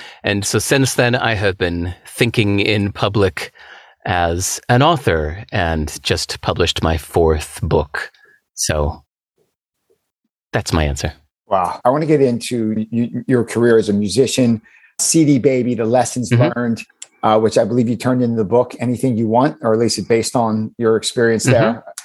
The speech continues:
Speaker 2: which is a,
Speaker 1: Yeah.
Speaker 2: uh, which was my introduction to your work, which really, uh, grabbed my attention.
Speaker 1: Cool.
Speaker 2: Uh, also, I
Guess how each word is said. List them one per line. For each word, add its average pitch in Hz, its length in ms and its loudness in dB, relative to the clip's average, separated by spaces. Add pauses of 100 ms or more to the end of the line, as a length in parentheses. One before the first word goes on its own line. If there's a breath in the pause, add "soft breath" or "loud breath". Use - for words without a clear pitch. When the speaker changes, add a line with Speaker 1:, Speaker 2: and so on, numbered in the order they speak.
(160 loud breath)
Speaker 2:
which - 180 -6
is 113 80 -2
a, 113 80 2
Speaker 1:
Yeah. 147 200 4
Speaker 2:
uh, 110 80 2
which 139 280 0
was 120 160 0
my 151 220 2
introduction 131 640 -2
to 110 60 -8
your 123 220 -2
work, 104 320 -2
which 107 240 -2
really, 120 480 0
uh, 107 120 -2
grabbed 120 260 2
my 113 120 0
attention. 113 580 -2
Speaker 1:
Cool. 151 380 0
Speaker 2:
Uh, 120 260 4 (100)
also, 143 500 4
I 127 40 -2